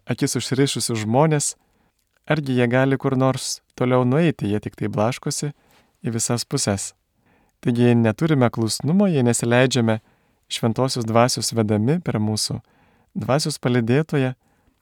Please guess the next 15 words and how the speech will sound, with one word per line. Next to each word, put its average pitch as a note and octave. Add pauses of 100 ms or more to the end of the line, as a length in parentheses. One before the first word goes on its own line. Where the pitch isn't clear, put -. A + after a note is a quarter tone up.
(140)
per G#2
kunigą D3+
ar A2+
vienuolį, D3 (800)
tuomet B2+
Dievas B2+ (200)
negali A#2+
mūsų A#2
vesti. F#2+ (720)
Įsivaizduokite, A2+ (760)
geras B2+
gitaros A#2
mokytojas D3
galėtų B2+
labai B2+